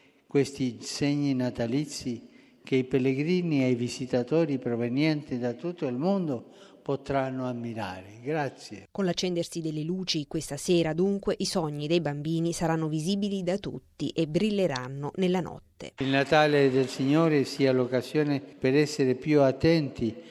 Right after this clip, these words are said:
Speaker 1: alle necessità dei poveri e di coloro che, come Gesù, non trovano chi li accoglie. A voi, qui presenti, ai vostri cari e a quanto rappresentate,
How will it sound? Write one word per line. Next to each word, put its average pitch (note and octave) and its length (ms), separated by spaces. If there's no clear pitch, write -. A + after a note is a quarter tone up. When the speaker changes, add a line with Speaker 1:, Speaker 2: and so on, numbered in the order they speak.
Speaker 1:
alle B2 300
necessità D3 760
dei B2+ 240
poveri A#2 600
e C3 60
di B2 140
coloro D3 440
che, C3+ 280
come B2 260
Gesù, B2+ 500
non C#3 220
trovano C3+ 480
chi - 160
li A#2 100
accoglie. G2 600
A A#2+ 120
voi, B2 480
qui C3+ 180
presenti, A2+ 880
ai A#2+ 100
vostri B2 420
cari D3+ 420
e A#2+ 60
a A#2+ 100
quanto B2 380
rappresentate, A#2+ 1000